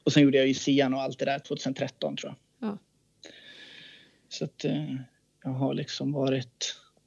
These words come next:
Speaker 1: varit över på den sidan också, på, på förbundssidan. Och det är väl tacksamt nu när jag är väl främst, eh, där jag jobbar. Jag jobbar ju med, jag håller ju deras utbildningar också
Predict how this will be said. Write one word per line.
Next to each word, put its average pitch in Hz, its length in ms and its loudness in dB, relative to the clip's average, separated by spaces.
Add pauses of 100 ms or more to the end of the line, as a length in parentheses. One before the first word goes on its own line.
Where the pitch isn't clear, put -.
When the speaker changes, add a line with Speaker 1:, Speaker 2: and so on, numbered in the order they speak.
(140)
Speaker 1:
varit 139 400 4
över 139 240 4
på 139 100 -2
den 143 200 4
sidan 135 360 2
också, 135 400 -4 (400)
på, 127 140 -8 (160)
på 131 100 -2
förbundssidan. 135 600 2
Och 139 100 -8
det 139 60 4
är 135 40 6
väl 131 100 2
tacksamt 123 380 -2
nu 131 160 6
när 127 80 4
jag 127 160 0 (640)
är 123 180 2
väl 123 140 2
främst, - 800 0 (360)
eh, 127 260 0 (100)
där 139 160 6
jag 135 140 2
jobbar. 135 260 -4
Jag 135 80 4
jobbar 139 200 6
ju 131 160 4
med, 131 320 2
jag 131 80 -4
håller 139 220 4
ju 127 40 2
deras 135 280 2
utbildningar 127 400 -10
också - 300 -12